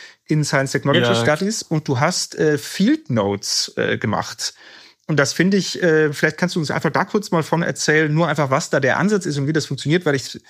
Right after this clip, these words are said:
Speaker 1: das schon so für so dieses Ganze, worum es uns ja geht, äh, gerade jetzt im Medienbereich, die wir alle, kann ich selber L L Ms bauen,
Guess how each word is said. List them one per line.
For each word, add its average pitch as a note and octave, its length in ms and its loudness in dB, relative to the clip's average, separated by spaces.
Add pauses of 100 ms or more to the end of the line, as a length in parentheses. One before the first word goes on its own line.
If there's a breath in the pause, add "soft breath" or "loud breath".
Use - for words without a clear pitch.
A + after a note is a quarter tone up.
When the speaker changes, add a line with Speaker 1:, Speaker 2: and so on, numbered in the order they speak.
(340 loud breath)
Speaker 1:
das C#3 180 2
schon F3+ 180 2
so F3 100 2
für E3 280 0
so C#3 400 0 (400)
dieses C#3+ 280 0
Ganze, D#3+ 280 0
worum D3 160 2
es D#3 100 -6
uns C#3+ 120 -4
ja B2+ 100 4
geht, F3 640 -2
äh, C#3 260 0
gerade C3+ 360 0
jetzt B2+ 140 -2
im B2+ 80 -4
Medienbereich, C#3 480 2
die C3 140 -4
wir C3+ 120 0
alle, C3+ 120 0
kann D3 160 -6
ich C3+ 80 -4
selber C#3 340 2
L C3+ 80 0
L B2+ 120 2
Ms C#3 320 -2
bauen, D3+ 420 2